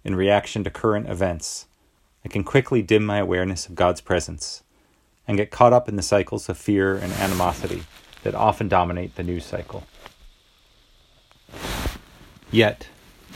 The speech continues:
the ongoing drama of covid and our responses to covid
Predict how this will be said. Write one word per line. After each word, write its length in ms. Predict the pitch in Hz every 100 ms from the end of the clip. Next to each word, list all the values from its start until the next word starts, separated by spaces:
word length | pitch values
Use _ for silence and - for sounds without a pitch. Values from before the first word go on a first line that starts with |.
| -
the 100 | 117
ongoing 440 | 127 135 151 156 127
drama 340 | 110 110 123
of 200 | 117 -
covid 440 | - 101 85 90 87 _ - -
and 120 | 101
our 100 | 98
responses 560 | 92 - 117 123 - 123
to 100 | 101
covid 420 | - 85 85